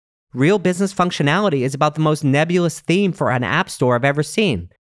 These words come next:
Are they trying to compete with Google or Microsoft now? Things that are payment related, I understand, like fundraising, financing, fraud, et cetera.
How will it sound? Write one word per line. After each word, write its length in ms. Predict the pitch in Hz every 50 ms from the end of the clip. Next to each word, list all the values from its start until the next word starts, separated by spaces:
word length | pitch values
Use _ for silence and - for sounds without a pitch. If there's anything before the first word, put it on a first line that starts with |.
| _ _ _ _
Are 80 | 147 143
they 100 | 170 170
trying 240 | - - 196 202 202
to 60 | 196
compete 340 | - 156 - 156 196 202 156
with 160 | 156 143 -
Google 300 | 143 147 160 185 196 180
or 100 | 165 127
Microsoft 560 | 123 123 131 127 - 160 - 185 180 180 -
now? 320 | 190 185 196 220 233 233 - _ _ _ _ _ _ _ _ _ _ _ _
Things 240 | 208 226 262 247 -
that 80 | 247
are 80 | 214 165
payment 360 | - - 175 214 254 233 -
related, 380 | - 139 139 139 139 139 135 139
I 160 | 135 135 139
understand, 540 | 143 143 139 - - - 226 214 151 104 107
like 200 | 110 107 - -
fundraising, 680 | - 156 156 160 156 156 156 156 151 165 160 156 147
financing, 640 | - 156 151 156 156 156 156 147 - 160 156 156 156
fraud, 440 | - - 139 135 151 156 156 160 156
et 140 | - 123 -
cetera. 460 | - 156 151 160 139 98 92 101